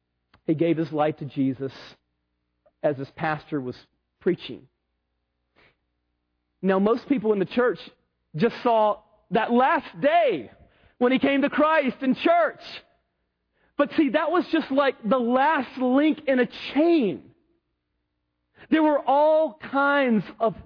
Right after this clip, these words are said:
touches from people in the church that led up to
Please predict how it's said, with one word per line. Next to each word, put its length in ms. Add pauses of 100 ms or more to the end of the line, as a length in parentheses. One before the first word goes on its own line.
(160)
touches 720 (1900)
from 160
people 520
in 100
the 80
church 420 (200)
that 140 (560)
led 380 (240)
up 240 (680)
to 380